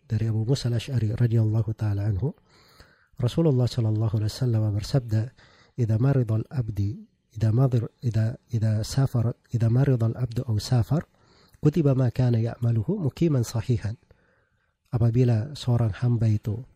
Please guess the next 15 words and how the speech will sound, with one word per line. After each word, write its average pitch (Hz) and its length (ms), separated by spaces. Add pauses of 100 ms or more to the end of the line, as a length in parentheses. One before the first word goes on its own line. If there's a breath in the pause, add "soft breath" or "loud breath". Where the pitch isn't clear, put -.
(580)
sakit - 560
atau 123 160
dia 113 160
melakukan 110 480
perjalanan, 107 640 (640 soft breath)
maka 117 240
Allah 127 320
akan 127 320
tulis - 480 (160)
untuknya 117 560 (800)
apa 143 240
yang 131 160
biasa 175 320
dia 165 160
lakukan 131 400